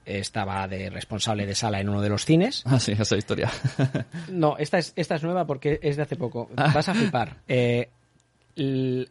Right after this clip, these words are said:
Speaker 1: la sesión matinal del
Speaker 2: Mm.
Speaker 1: domingo, eh,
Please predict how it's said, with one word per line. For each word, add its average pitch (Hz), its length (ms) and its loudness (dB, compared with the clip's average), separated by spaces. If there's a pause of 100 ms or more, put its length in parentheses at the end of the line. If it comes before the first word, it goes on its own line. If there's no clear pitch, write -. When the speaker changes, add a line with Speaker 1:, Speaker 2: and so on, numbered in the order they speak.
Speaker 1:
la 143 240 2
sesión 175 440 2
matinal 160 920 4
del 117 320 0
Speaker 2:
Mm. 117 40 -6
Speaker 1:
domingo, 175 580 0 (840)
eh, 117 500 0